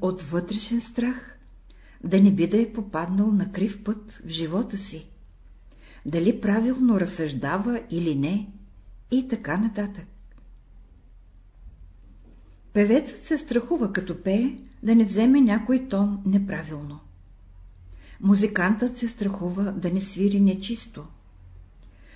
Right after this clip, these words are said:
Богатият се страхува да не загуби богатството си. Здравият се страхува да не изгуби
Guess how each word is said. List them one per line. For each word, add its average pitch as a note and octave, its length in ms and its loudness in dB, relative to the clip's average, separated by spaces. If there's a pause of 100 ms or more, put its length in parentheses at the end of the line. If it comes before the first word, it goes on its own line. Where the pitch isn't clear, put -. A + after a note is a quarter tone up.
(160)
Богатият F#3+ 840 0 (160)
се - 200 -8
страхува F#3 600 -4
да G#3 160 -2
не F3+ 80 -2
загуби E3+ 480 -2
богатството F#3 720 -8
си. - 300 -18 (1160)
Здравият F3 840 -4 (260)
се G3 200 -2
страхува F3+ 800 -2
да E3+ 180 0
не E3+ 100 -2
изгуби F3+ 680 -4